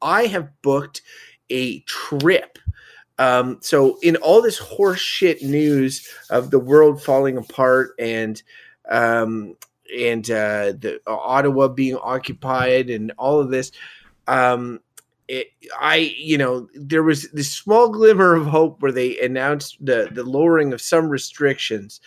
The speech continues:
for travel. Previously, where we're, we're at, if I went on a trip internationally, I came back, my, my youngest daughter, the one that's not vaccinated at all, Clara, who's three,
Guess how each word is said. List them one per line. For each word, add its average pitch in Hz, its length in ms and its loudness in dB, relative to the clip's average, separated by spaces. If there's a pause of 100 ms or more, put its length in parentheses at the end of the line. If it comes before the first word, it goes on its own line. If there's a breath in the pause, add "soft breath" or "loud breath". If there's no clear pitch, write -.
(300 loud breath)
for 135 120 -10
travel. 107 500 -2
Previously, 180 640 2
where 139 200 2
we're, 139 260 4
we're 135 260 -4
at, 127 260 -2 (340 loud breath)
if 131 180 -6 (120)
I 147 160 2
went 165 220 2
on 143 80 -2
a 120 80 -6
trip - 380 -2 (280)
internationally, 131 960 -2 (520 soft breath)
I - 60 -12
came 165 320 2
back, 120 460 -2 (220)
my, 113 340 -4 (100)
my 110 480 -8
youngest 143 920 -4 (200)
daughter, 110 420 -2
the 110 120 -8
one 117 160 -8
that's 107 180 -12
not 110 320 -8
vaccinated 107 680 -8
at 98 60 -10
all, 92 200 -10
Clara, 101 360 -8
who's 98 240 -12
three, 117 520 -8